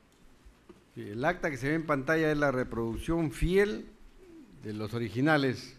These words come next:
correspondientes. Están debidamente fotocopiados y escaneados. Esta forma de trabajar ya fue introducida en el último proceso electoral.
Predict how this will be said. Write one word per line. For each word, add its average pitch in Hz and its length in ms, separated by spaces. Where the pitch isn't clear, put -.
correspondientes. 120 880
Están 113 300
debidamente 123 580
fotocopiados 113 680
y 120 160
escaneados. 139 840
Esta 127 1040
forma 151 380
de 120 80
trabajar 113 640
ya 117 200
fue 139 240
introducida 135 1000
en 113 220
el 110 160
último 143 360
proceso 127 440
electoral. 113 640